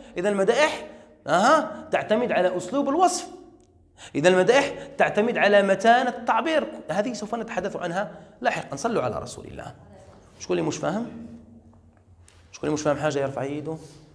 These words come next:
إذا سوف نقوم الآن، ننتقل إلى المرحلة الثانية، هي مرحلة الحفظ، ثم ننتقل إلى المرحلة الثالثة، هي مرحلة حل القصيدة، وهي مرحلة التطبيق.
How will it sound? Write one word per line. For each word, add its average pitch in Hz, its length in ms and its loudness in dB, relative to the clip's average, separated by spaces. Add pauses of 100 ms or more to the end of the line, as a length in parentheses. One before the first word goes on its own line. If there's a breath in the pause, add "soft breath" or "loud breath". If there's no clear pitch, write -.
(500 loud breath)
إذا 165 320 0
سوف 143 240 -6
نقوم 147 320 -2
الآن، 156 180 0
ننتقل 147 300 -2
إلى 139 80 2
المرحلة 156 360 0
الثانية، 208 300 0
هي 190 140 -2
مرحلة 190 400 -4
الحفظ، 185 280 -6 (520 loud breath)
ثم 175 120 -2
ننتقل 170 340 0
إلى 156 140 -2
المرحلة 156 360 -2
الثالثة، 180 500 -2
هي 151 160 -4
مرحلة 160 480 -6 (480 loud breath)
حل 165 440 -4
القصيدة، 156 460 -4
وهي 143 100 -2
مرحلة 143 240 -4
التطبيق. 165 640 -2